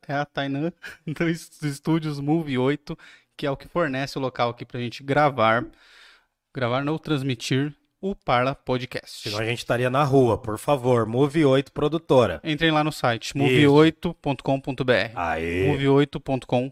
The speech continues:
Speaker 1: ponto b r. E aí, Camaleão, o que que nós temos hoje?
Speaker 2: Antes
Speaker 1: Ah, não,
Speaker 2: de
Speaker 1: isso.
Speaker 2: falar qualquer coisa, a gente tem que comemorar com o We Are The Champions, porque a gente atingiu quatro mil horas. Glória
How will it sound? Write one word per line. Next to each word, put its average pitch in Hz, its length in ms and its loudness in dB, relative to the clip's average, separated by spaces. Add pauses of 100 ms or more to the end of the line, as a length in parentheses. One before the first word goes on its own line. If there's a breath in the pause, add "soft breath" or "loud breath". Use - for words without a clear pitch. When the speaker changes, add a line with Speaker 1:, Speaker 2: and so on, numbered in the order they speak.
(140)
Speaker 1:
ponto 127 300 -4
b 127 140 2
r. 113 220 0 (1000 soft breath)
E 220 60 2
aí, 190 80 2
Camaleão, 160 320 4
o 139 40 -2
que - 80 -20
que - 80 -8
nós 170 160 0
temos 151 300 0
hoje? - 480 -4
Speaker 2:
Antes 269 320 8
Speaker 1:
Ah, 370 40 -2
não, 277 220 4 (100)
Speaker 2:
de 202 100 4
Speaker 1:
isso. 175 180 4
Speaker 2:
falar 156 320 4
qualquer - 520 0 (120)
coisa, 156 1000 4
a 160 140 4
gente 160 380 2
tem 170 180 0
que 165 140 -2
comemorar 147 680 4 (100)
com 156 120 -4
o 147 40 0
We 143 140 2
Are 143 180 4
The 131 140 2
Champions, 156 1120 -2 (580)
porque 165 280 0
a 170 60 4
gente 175 220 -2
atingiu 175 580 0
quatro 190 460 4
mil 247 220 2
horas. 143 440 8
Glória 143 500 6